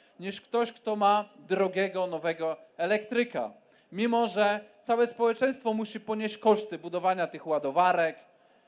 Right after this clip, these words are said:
I jak wychodzi z badań, w tych państwach, gdzie elektromobilność już jest mocno wypromowana, ponad połowa ludzi jest z tego niezadowolona, bo są koszty, bo ceny prądu są nieprzewidywalne,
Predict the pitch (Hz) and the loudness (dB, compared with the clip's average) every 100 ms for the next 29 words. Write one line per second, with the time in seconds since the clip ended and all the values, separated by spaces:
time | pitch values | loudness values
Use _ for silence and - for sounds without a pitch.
0 | _ _ _ - 185 240 214 226 247 233 | _ _ _ -4 2 2 2 -2 2 0
1 | 226 233 233 - _ _ 147 143 233 233 | 0 -6 -6 -12 _ _ -20 2 6 6
2 | 180 190 214 - _ - 233 233 226 226 | 6 4 0 -10 _ -6 -2 0 0 0
3 | 208 180 208 208 214 214 208 196 220 220 | -4 -2 0 0 -2 -2 -2 -2 -4 -6
4 | 208 202 196 196 214 214 196 185 196 180 | -8 -10 -10 -6 -6 -6 -10 -8 -6 -4
5 | 160 156 143 185 214 _ _ _ _ 214 | -2 -4 -4 -6 -10 _ _ _ _ 2
6 | 233 240 233 226 220 208 208 202 202 254 | 4 4 0 0 2 2 4 2 2 -2
7 | 220 240 233 - 254 254 254 247 254 277 | -2 0 0 0 -2 0 0 2 0 0
8 | 302 320 254 139 113 - _ _ - 208 | 2 2 2 -2 -8 -16 _ _ -4 -2
9 | 233 202 - 226 226 - 233 247 247 _ | 0 -2 2 4 4 -2 -2 -2 -6 _
10 | - 196 220 226 214 - 226 220 214 220 | -10 -6 -4 -4 -2 2 2 2 -6 -8
11 | 208 202 214 185 160 175 190 202 208 | -10 -10 -12 -10 -2 0 0 -2 -10